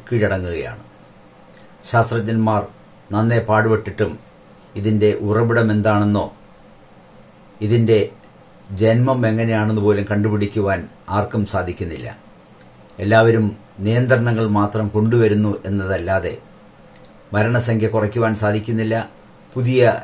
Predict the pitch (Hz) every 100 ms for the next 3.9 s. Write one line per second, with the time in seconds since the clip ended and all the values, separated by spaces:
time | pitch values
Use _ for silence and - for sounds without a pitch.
0 | 95 110 131 127 120 107 104 101 110 101
1 | 101 92 107 95 90 85 78 82 76 64
2 | - - - - - - 98 101 101 107
3 | 113 120 113 107 101 104 98 92